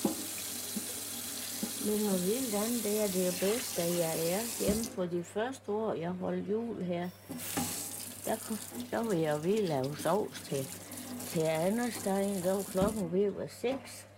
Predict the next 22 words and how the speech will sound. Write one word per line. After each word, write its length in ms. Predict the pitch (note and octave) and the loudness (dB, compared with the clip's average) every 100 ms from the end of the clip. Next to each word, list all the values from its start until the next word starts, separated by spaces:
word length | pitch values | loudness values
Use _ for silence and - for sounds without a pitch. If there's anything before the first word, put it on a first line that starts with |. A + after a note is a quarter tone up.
| - - - - - - - - - - - - - - - - - - - - - | -20 -20 -20 -20 -20 -20 -20 -20 -20 -20 -20 -20 -20 -20 -20 -20 -20 -20 -20 -20 -16
Så 60 | G#3+ B3+ | -14 -8
kommer 260 | B3 A#3+ G#3 | -2 0 0
der 200 | F#3 F3+ | -2 -2
en 120 | E3+ E3+ | -4 -8
bil 340 | A3 A#3+ - | -4 -4 -2
her 200 | C#3+ E3+ D#3+ | 0 0 0
ind, 320 | F#3+ A#3 C4+ - - | 0 2 2 -2 -4
og 200 | G3+ G3 | -2 0
så 220 | - A#3+ B3 | 0 -2 -2
tænker 260 | G#3+ G#3 | -4 -4
jeg, 80 | G3+ | 0
"Nej, 320 | C4 F4 D#4+ B3 | 0 2 -2 -2
det 100 | F#4 | 0
er 100 | D4+ | 4
nogen, 320 | C4+ C4 G#3+ | 4 4 4
der 100 | F3 | 2
vil 160 | D#3 | -2
sige 280 | D3 - C#3+ | -6 -4 -2
glædelig 540 | C#3+ E3+ A3+ A3+ D3+ D#3 | -2 -2 0 0 0 0
jul 320 | B3 D#4 - | 0 0 -6
til 220 | - F#3 | -4 -2
dig." 160 | F#3 | -2